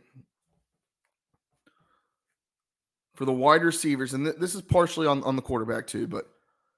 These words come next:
I would like to see us have seventeen plays or more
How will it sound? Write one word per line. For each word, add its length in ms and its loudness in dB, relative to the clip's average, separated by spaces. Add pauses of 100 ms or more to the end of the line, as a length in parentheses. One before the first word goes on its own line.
(380)
I 200 0
would 180 2
like 180 0
to 80 -8
see 280 -2
us 220 0
have 460 -2 (3500)
seventeen 760 0
plays 760 -2 (760)
or 120 -6
more 640 0